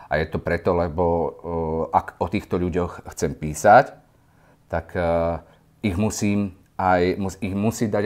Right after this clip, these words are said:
aj priestor na vyjadrenie, ako, ako bež-, ako novinár. Tak, e, tu, e, ja viem, že keď je politický redaktor a píše článok o dvoch, troch politikoch, tak by ich mal aj osloviť. A pre mňa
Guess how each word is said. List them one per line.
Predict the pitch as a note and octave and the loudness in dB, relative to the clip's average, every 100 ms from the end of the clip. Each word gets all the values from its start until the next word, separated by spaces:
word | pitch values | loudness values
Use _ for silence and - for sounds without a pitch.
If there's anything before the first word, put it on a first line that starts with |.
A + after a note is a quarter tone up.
| G#2 | 0
aj | - | 0
priestor | A#2+ D3 - D#2+ D#2 - - | 0 0 -2 -8 -8 -12 -8
na | F2+ F#2 | -2 0
vyjadrenie, | G#2+ E2+ E2 D2+ C#2+ F2 - - | 0 0 -4 -6 -10 -14 -18 -20
ako, | - G2 F2 - | -6 -4 -4 -4
ako | G2+ F#2 | -2 -2
bež-, | E2+ G2+ F#2+ - | -2 -2 -2 -4
ako | F#2 A#2 A#2 | -2 2 6
novinár. | A#2+ A#2 C#2 C#2 | 6 4 2 -6
Tak, | - D2 | -8 -4
e, | G2 F#2 - - - - | -2 -2 -6 -20 -20 -8
tu, | G#2 F#2+ F#2+ F2+ | 0 2 2 0
e, | F2+ F2 E2+ F2 F#2+ | 0 0 0 0 4
ja | F2 F2+ | 4 4
viem, | G2+ F#2+ | 2 0
že | F#2+ | -4
keď | - E2 E2+ F2 F2 | -6 -6 -4 -2 -2
je | |
politický | G#2+ G#2 G#2 - - | -2 -2 -4 -8 -10
redaktor | D#2 G2 - C#3 B2 A#2+ - - - - | -6 -4 -2 0 0 0 -8 -20 -20 -10
a | E2 D#2+ | -4 -2
píše | D2+ G#2+ - F#2 | 0 -2 -4 -6
článok | - G2 G#2 G#2 G#2 - F2+ | 2 4 4 2 -2 -4 -4
o | D#2+ E2 | -4 -2
dvoch, | F2+ G2 - | 2 2 2
troch | E2 - | -4 -2
politikoch, | A2 A#2+ B2 B2 C3 | 0 0 0 -4 -2
tak | G#2+ G2+ | -2 -2
by | A2+ G2 | -2 0
ich | G2+ | 4
mal | G#2 G#2 | 6 6
aj | G#2 G#2 | 2 0
osloviť. | F#2 F2 F2 D#2 D#2 - - | 0 -2 -6 -8 -10 -16 -12
A | - | 0
pre | C3+ | 2
mňa | C3 | 4